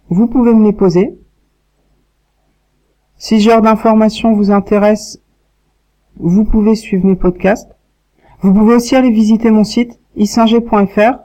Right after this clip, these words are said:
Le lien est dans la description du podcast. Vous trouverez beaucoup d'informations à ce sujet.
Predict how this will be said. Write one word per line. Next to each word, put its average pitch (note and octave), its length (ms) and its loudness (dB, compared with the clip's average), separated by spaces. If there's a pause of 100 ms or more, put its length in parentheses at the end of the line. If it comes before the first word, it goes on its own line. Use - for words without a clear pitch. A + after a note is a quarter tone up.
(140)
Le G3+ 120 0
lien A#3 220 2
est A3+ 40 2
dans G#3+ 100 2
la G3+ 120 0
description G#3 540 -4
du G#3+ 120 0
podcast. G3 540 -4 (760)
Vous F3+ 100 -2
trouverez G#3 340 0
beaucoup A3+ 260 0
d'informations A3 720 0
à G#3+ 120 -2
ce A#3 180 -4
sujet. G3+ 520 -4